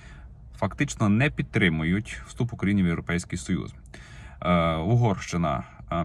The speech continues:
підтримує тридцять шість відсотків населення, у Словаччині всього тридцять відсотків населення. І як Україна збирається здобути прихильність, е, оцього населення, я на даний момент не розумію,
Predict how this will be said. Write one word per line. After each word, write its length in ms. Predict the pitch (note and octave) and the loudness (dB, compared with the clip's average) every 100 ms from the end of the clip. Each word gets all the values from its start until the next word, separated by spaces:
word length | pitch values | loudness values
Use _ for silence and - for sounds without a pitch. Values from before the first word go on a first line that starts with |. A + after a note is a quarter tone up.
| - | -2
підтримує 540 | F#2+ F#2+ D#2+ D2+ C#2 | -2 2 2 0 -4
тридцять 300 | - B1 - | -4 -4 -2
шість 220 | E3 D#3+ | 0 0
відсотків 400 | C#3 C#3 B2+ - | -2 -2 -2 0
населення, 520 | A#2 - A#2 G#2+ G2+ F2 | 0 0 2 2 2 0
у 60 | |
Словаччині 560 | - F2+ G2+ B2 G#2+ E2+ | 0 2 4 2 2 0
всього 300 | - F#2+ G2+ | 0 -2 0
тридцять 420 | F#2+ G#2 - - | 0 0 -2 -10
відсотків 420 | - G2 F#2 F#2 | -6 -4 -2 0
населення. 580 | F#2 - D#2 A1+ A#1+ - - - - - - - | 0 0 -2 -2 -4 -6 -12 -20 -18 -18 -16 0
І 100 | A#2+ | 6
як 260 | B2 G2 G#2 | 8 6 4
Україна 540 | F#2 G#2 G2 F2 D#2+ | 2 4 6 4 2
збирається 880 | E2 G2 G2 F2 D#2+ - E2+ E2 D#2+ | -2 2 4 4 0 -4 -2 -2 -2
здобути 600 | E2+ G2 F#2 G2 F2+ E2 | -2 0 2 2 0 -2
прихильність, 720 | - G2 G2+ F2 E2 - - | 0 0 2 2 0 -6 -6
е, 460 | D#2+ D2+ C#2+ A#1+ - - - - - | -4 -2 -2 -4 -6 -10 -16 -14 -8
оцього 320 | G2+ G#2 F2+ | -2 0 2
населення, 720 | F2+ - B2+ B2+ G2 E2+ D#2+ - | 2 2 0 2 2 0 -2 -2
я 420 | F#2+ A2+ A2+ G#2+ | 2 4 4 2
на 300 | G2 F#2+ F#2 | 0 -2 0
даний 260 | F#2+ A2 G2 | 4 4 4
момент 340 | F2+ G2 F#2+ - | 4 2 0 0
не 340 | F#2 G2+ F2 F2 | 2 2 0 -2
розумію, 600 | F#2+ F#2+ F#2 D2+ B1+ | -2 2 4 2 -2